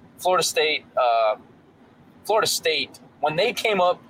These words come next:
when they came out and lined up against us, off the, their offense against our defense, like, for example, you saw number fourteen, and of course I always forget his name, but when he lined up against Eric Garror,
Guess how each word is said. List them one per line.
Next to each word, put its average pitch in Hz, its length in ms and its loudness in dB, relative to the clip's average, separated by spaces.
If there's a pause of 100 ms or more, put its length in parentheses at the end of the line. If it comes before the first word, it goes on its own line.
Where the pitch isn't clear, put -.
(580)
when 160 100 -2
they 226 80 2
came 233 240 0
out 208 140 2
and 139 120 2
lined 151 260 2
up 160 140 0
against 139 400 -4
us, - 340 -2 (380)
off 123 260 0 (140)
the, 135 120 -6
their 151 280 2
offense 147 340 2
against 139 300 -2
our 127 160 4
defense, 135 580 -4 (580)
like, 151 120 0
for 196 140 2
example, 165 320 0
you 156 80 -2
saw 185 120 2
number 170 220 0
fourteen, 156 500 -2
and 139 180 -4
of 135 140 -4
course 165 220 0
I - 20 4
always 143 220 2
forget 135 200 -4
his 120 140 -4
name, 135 180 -2
but 120 100 -2
when 127 100 0
he 190 100 -2
lined 175 260 2
up 147 100 -4
against 127 340 -4
Eric 135 240 0
Garror, 107 340 0